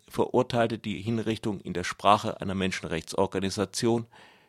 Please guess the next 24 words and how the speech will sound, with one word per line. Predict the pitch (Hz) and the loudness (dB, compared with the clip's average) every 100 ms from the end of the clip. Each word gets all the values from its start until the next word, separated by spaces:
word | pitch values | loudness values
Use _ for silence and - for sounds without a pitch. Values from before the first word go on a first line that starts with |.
| - | -2
Der | 123 | 4
religiöse | 135 139 147 147 131 | 4 4 2 2 0
Führer | - 120 95 87 - | 0 0 2 0 0
Irans | - 98 90 101 110 - - _ - _ _ | -6 4 6 6 2 -8 -12 _ -20 _ _
beschwor | 107 - 113 113 | -2 0 4 4
die | 113 104 80 - | 4 -2 -6 0
Rache | 95 101 104 | 2 4 0
Gottes | - 101 - 87 - - _ - - _ | 2 2 2 -4 -4 -12 _ -20 -20 _
und | - 117 | -2 2
Demonstranten | 135 139 - - 95 101 107 101 - | 2 2 0 4 4 4 -2 -6 -8
zündeten | - 131 135 123 123 120 | 0 0 2 -2 -2 -6
die | 107 _ _ | -8 _ _
saudische | - 95 98 101 107 | 6 6 6 0 -2
Botschaft | - 90 - 90 - | 2 2 2 -2 -2
in | 80 | -10
Teheran | - 101 101 98 95 | 0 2 4 4 2
und | 80 92 | 0 -2
ein | 107 | 0
Konsulat | 117 113 110 82 76 - | -2 0 4 6 6 2
in | - | -6
der | 92 | -6
besonders | 95 - 98 95 - | -2 2 4 2 -2
religiösen | 92 92 98 95 - | -6 -2 0 0 0
Stadt | 95 - 98 | -2 0 0